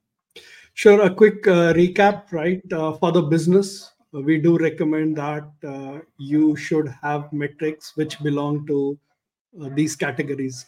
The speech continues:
Ideally, have for all four. If not for all four, at least try to have it, uh, for, uh, you know, three, uh, most as much as possible. So then comes the next question, uh, Sachin, that,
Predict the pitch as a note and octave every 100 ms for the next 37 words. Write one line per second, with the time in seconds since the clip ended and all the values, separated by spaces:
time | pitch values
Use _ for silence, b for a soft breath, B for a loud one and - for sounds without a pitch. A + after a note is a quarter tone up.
0 | - D#3 D#3 E3 F3 D#3 D3+ D3+ - C#3+
1 | C#3+ - - C#3 C3+ - E3+ D#3+ E3 _
2 | _ _ _ _ - F#3+ A3+ A#3 A#3 G#3
3 | F3 F3+ F3+ F#3+ F#3 F#3 E3 - F3 F3
4 | D#3+ D3+ D#3 B2+ D#3 C#3+ D3 C#3+ - C#3+
5 | C3 C3+ C#3 _ - C#3+ C3 C3 C3+ -
6 | _ C#3 C3 C3 - D#3 D3 C3+ C3 _
7 | - - - - _ _ G#2+ E3+ C3 -
8 | - - - - D3+ C#3+ D#3 E3 E3 -
9 | D#3+ C#3+ D3+ C#3+ C#3+ - - B2+ - -
10 | - _ _ - _ _ - - A#3+ G3
11 | A#3 C4+ C4 B3 A3+ A3+ F3 F#3 - -
12 | D#3+ B2+ D#3+ C#3 D#3+ C3+ C3 - C#3 -
13 | D3+ D3+